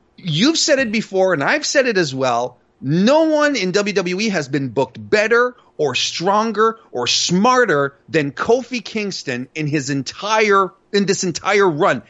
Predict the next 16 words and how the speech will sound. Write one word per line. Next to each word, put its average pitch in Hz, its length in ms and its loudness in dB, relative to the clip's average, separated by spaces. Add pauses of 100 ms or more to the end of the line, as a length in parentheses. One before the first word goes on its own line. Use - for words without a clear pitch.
(140)
Not 349 460 0
just 320 420 -2
his 262 300 -8
championship 208 840 -4
run. 85 360 -12 (280)
The 202 240 -4
entire 233 800 0
run 165 340 2
that 135 140 0
he's 139 300 -10
had 110 340 -2 (220)
that 143 200 -2
started 156 340 0
at 139 120 2
Elimination 208 760 -2
Chamber. 104 500 -8